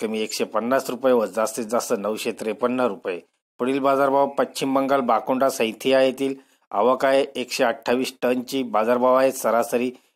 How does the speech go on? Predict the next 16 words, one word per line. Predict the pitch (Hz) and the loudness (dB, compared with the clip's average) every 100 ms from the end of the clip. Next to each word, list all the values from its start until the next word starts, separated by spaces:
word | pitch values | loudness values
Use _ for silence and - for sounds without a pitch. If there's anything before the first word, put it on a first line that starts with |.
| - | -8
एक | 120 117 | -6 0
हजार | 113 | 0
सातशे | 110 107 - 117 | 0 -2 -2 -6
सत्तर, | - 120 - 139 | -4 -6 -2 -2
कमीत | 127 123 113 104 | -2 -4 -4 -4
कमी | 117 113 117 | -6 -2 -4
एक | 113 | -2
हजार | 107 | -2
सातशे | 104 107 - 101 | -2 -6 -6 -10
पन्नास | - 110 127 135 - _ _ _ 113 | -6 -2 0 -2 -4 _ _ _ -12
व | |
जास्तीत | 101 117 120 123 | -4 -2 -2 -4
जास्त | 117 110 - | -4 -4 -4
एक | 117 113 101 | -6 -4 -2
हजार | 107 | 0
आठशे. | 123 131 - | 0 -2 -2